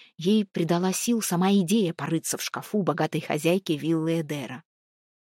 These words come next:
«О, нет», попробовал возразить кто-то. «Как раз о да! Там внутри точно хранятся наряды целых поколений Дель Пиццо,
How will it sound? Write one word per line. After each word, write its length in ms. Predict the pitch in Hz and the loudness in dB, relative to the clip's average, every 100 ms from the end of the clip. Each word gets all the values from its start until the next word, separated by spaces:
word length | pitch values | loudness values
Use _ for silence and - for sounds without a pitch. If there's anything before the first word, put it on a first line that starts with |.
| _ _ | _ _
«О, 380 | 180 185 202 208 | -2 2 4 4
нет», 680 | 180 170 156 151 143 - - - | 2 0 -2 -4 -8 -12 -20 -18
попробовал 560 | - 151 156 139 147 147 | -8 -2 0 2 2 2
возразить 500 | 151 165 165 147 - | 2 2 0 -2 -6
кто-то. 380 | - 139 - - _ _ _ _ _ | -6 -6 -6 -14 _ _ _ _ _
«Как 240 | - - | -4 -2
раз 280 | 156 160 - - | 0 0 0 4
о 140 | 170 | 4
да! 400 | 160 - 190 131 - _ _ _ _ | 4 4 2 2 -8 _ _ _ _
Там 200 | 185 180 | -2 -2
внутри 380 | 165 175 214 233 | 0 -2 2 2
точно 340 | 240 233 - | 4 2 2
хранятся 500 | 160 160 170 160 - | 0 0 0 0 -2
наряды 420 | 160 156 185 190 | 0 2 2 2
целых 360 | - 185 180 170 | 2 4 4 2
поколений 580 | 170 170 170 208 185 156 | 0 2 4 4 2 2
Дель 200 | 156 160 | 2 2
Пиццо, 480 | - 180 - 151 | -2 -2 -2 -4